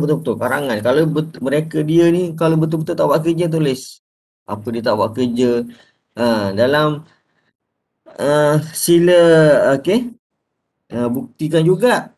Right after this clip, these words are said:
Ah, buktikan, ah, dengan, ah, apa, contohnya kalau WhatsApp, ah, print screen. Kan? Print screen. Ah, dah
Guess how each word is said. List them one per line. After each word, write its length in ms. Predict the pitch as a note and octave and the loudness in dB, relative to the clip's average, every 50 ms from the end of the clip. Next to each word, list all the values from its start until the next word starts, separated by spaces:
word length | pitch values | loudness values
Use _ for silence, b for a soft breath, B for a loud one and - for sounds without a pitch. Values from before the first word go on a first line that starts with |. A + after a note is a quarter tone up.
| _ _ _ | _ _ _
Ah, 240 | - C3 C3+ C3+ C3 | -8 -6 -4 -4 -4
buktikan, 1040 | B2 B2 B2 B2+ - - D3+ D3 - - D3+ D3+ D3 C#3+ C#3+ C#3+ C#3 C#3 C#3 C3 A2+ - B2 _ - | -4 -6 -6 -10 -8 -8 -8 -8 -6 -2 0 2 2 2 2 0 -2 -2 -4 -6 -8 -12 -14 _ -10
ah, 160 | B2 C3 C3 B2+ | -8 -6 -4 -4
dengan, 880 | A#2+ C3 C3 C#3 C#3 C#3 C#3 C#3 C#3 C#3 C#3 C3+ C#3 C3+ C3 C3 C#3 C#3 _ _ _ _ _ _ _ _ G#2+ | -2 -2 -2 -2 -2 0 0 0 0 0 0 -2 -4 -6 -10 -12 -14 -20 _ _ _ _ _ _ _ _ -12
ah, 880 | G#2+ G#2+ A2 G#2+ G#2+ G#2+ A2 A2 G#2+ G#2 G#2 G#2 G2+ G2 F#2+ F2 D#2 D#2+ _ _ _ _ D2+ _ _ _ - | -10 -8 -8 -6 -6 -6 -6 -8 -8 -8 -8 -8 -8 -10 -12 -14 -18 -20 _ _ _ _ -20 _ _ _ -14
apa, 200 | F#2+ G2+ G#2+ F3 F3+ E3 E3 D#3+ - - | -12 -8 -6 -6 -6 -6 -8 -12 -8 -6
contohnya 320 | C3 B2 - C#3 C3 C#3 B2+ C3 | -6 -4 -4 -6 -6 -6 -4 -4
kalau 160 | C3 B2+ A#2+ | -2 -2 0
WhatsApp, 640 | A#2+ A#2 A#2 - - C#3+ D#3+ D#3+ D#3+ D#3+ - _ - - | 0 -2 -2 -6 -4 0 0 0 0 -4 -10 _ -10 -8
ah, 320 | A#2 A2 G2+ F#2 F2 D#2+ - - _ - | -6 -6 -6 -6 -8 -12 -16 -18 _ -2
print 240 | D#3+ F3 E3 D#3 E3 | 0 0 0 0 -2
screen. 280 | E3 E3+ D#3+ A#2+ E2+ D#2+ - _ _ _ _ _ _ _ _ _ _ _ _ | -2 -2 -2 -2 -2 -6 -12 _ _ _ _ _ _ _ _ _ _ _ _
Kan? 400 | - C#3 C#3+ A#2+ F#2+ - - _ - | -6 -4 -4 -4 -6 -10 -14 _ -8
Print 160 | B2 A#2 A#2+ A#2+ | -6 -6 -6 -6
screen. 480 | A#2+ - B2+ C3 A#2 G#2+ G2 G2+ G#2+ - _ _ _ _ _ _ _ | -8 -6 -4 -4 -4 -4 -6 -8 -12 -18 _ _ _ _ _ _ _
Ah, 160 | - A2+ A#2 | -8 -8 -4
dah 80 | A#2 | -2